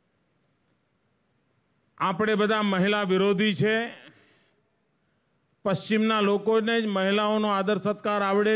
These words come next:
છે. આવી એક છબી કેટલાક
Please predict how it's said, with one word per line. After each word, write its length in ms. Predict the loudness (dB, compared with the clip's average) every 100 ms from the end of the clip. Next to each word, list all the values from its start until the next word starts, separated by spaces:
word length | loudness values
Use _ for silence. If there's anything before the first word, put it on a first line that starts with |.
| 0
છે. 140 | -2 -4 -8 -18 _ _ _ _ _ _ _ _ _ _ _ _ _ _ _ _ _ _ _
આવી 400 | -2 0 2 2
એક 100 | 0 -4
છબી 480 | -4 -2 2 0 -2 -10 -20 -20 _ _ _ _ _ _ _ _ _ _ _ _ _ _ _ _ _ _ _ _ _ _ _
કેટલાક 520 | -4 -4 -2 -2 0